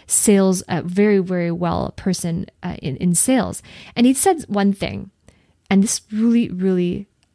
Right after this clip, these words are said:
hits close to home right here. If you want to get paid your worth, he said that you can have anything in life that you want if you just give enough other people what they want. Right? So the question in this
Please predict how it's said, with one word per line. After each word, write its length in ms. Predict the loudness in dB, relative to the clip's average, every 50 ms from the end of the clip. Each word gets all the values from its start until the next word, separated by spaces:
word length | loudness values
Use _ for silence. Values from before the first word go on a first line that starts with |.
| _ _ _ -6
hits 220 | -6 -4 -4 -6
close 240 | -6 -4 -4 -4 -2
to 100 | -2 -2
home 240 | 0 0 0 0 -2
right 140 | -2 -4 -4
here. 180 | -6 -6 -8
If 80 | -6 -6
you 80 | -2 0
want 160 | 0 2 2
to 40 | 0
get 140 | -2 -4
paid 240 | -2 2 2 2 2
your 100 | 0 -2
worth, 220 | -2 -2 -4 -4 -6 -10 -16 -20 -2
he 140 | 0 2 2
said 280 | 4 2 2 0 0
that 340 | 0 0 0 0 -4 -8 -16 -20 -20 -20 -20 _ _ _
you 140 | 0 0
can 120 | 0 0 -2
have 200 | -2 -2 0 0
anything 480 | 2 2 0 0 2 2 4 4 4
in 220 | 4 4 2 2 4
life 180 | 2 -2 -2
that 220 | -4 -6 -8 -4 -4
you 80 | -4
want 420 | -4 -4 -4 -6 -6 -8 -8 -10 -12 _ _ _ _ _ -20 -20 _ _ _
if 120 | -2 0 4
you 160 | 4 4 4
just 240 | 4 2 0 2 2
give 180 | 0 0 0 2
enough 420 | 2 2 4 4 4 2 0 -2 -2 -2
other 220 | 0 2 2 2
people 340 | 0 -2 -6 -6 -4 -4 -6
what 160 | -6 -8 -10
they 140 | -10 -12 -14 -14
want. 360 | -16 -18 -20 -20 _ -20 -20 _ _ _ _ _ _ _ _ _ _ _ _ _ _ _ _ _ _ _ _ _ _ -10
Right? 100 | -10 -6
So 160 | -6 -6 -6
the 180 | -2 -2 -4
question 580 | -4 -4 -4 -4 -4 -2 -2 -2 -2 -2 -2 -2
in 280 | 0 0 2 2 2 2
this 260 | 2 0 0 0